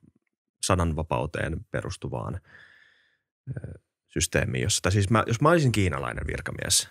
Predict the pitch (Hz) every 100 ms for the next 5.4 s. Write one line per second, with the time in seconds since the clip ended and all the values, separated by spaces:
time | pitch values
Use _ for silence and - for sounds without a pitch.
0 | _ 73 78 85 76 78 80 76 - _
1 | _ _ - 104 85 - 78 71 78 71
2 | 73 - 64 - 71 71 - - 82 80
3 | 71 69 67 - 55 65 60 69 - -
4 | 73 - - - 123 98 - 87 82 82
5 | 80 67 69 60